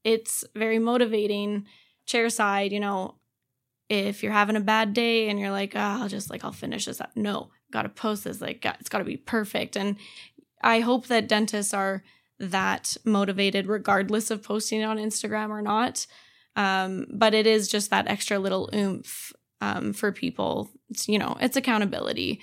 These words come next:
Um, so for me, I started the Instagram for myself.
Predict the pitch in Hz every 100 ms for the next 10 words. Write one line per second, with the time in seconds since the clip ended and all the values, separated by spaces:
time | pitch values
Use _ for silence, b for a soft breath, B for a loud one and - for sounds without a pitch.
0 | B B B _ 202 190 185 185 185 185
1 | - - - 208 202 190 190 b b _
2 | - 254 262 247 226 - 208 202 196 214
3 | 202 196 190 190 185 190 190 - 214 196
4 | - - - 233 - -